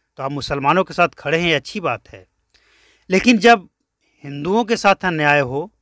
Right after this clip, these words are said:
तब भी खड़े दिखिए, तब तो मुंह में दही जम जाता है, बोलती बंद हो जाता है।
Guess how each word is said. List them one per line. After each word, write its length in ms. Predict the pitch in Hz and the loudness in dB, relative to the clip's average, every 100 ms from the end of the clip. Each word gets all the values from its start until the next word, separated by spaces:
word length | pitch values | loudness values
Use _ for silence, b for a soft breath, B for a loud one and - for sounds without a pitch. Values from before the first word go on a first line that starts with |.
| _ _ _ _ _ | _ _ _ _ _
तब 100 | 127 | -16
भी 180 | 123 151 | -6 -6
खड़े 280 | 190 185 190 | -2 0 0
दिखिए, 420 | 175 - 170 180 - _ _ _ _ _ _ _ _ _ _ _ | -2 -8 -12 -16 -18 _ _ _ _ _ _ _ _ _ _ _
तब 120 | 160 | -8
तो 440 | 147 185 165 123 113 _ _ _ _ | 0 0 2 -2 -14 _ _ _ _
मुंह 420 | 139 139 185 196 | -20 -6 0 0
में 140 | 185 131 | 0 -2
दही 240 | 143 190 | -2 -2
जम 220 | 185 185 | -2 0
जाता 260 | 180 175 185 | 0 0 -2
है, 60 | |
बोलती 320 | 165 165 165 160 | 0 -2 -4 -6
बंद 260 | 139 160 | -6 -4
हो 80 | 180 | -2
जाता 300 | 180 175 175 | -2 -2 -4
है। 200 | 165 180 | -10 -14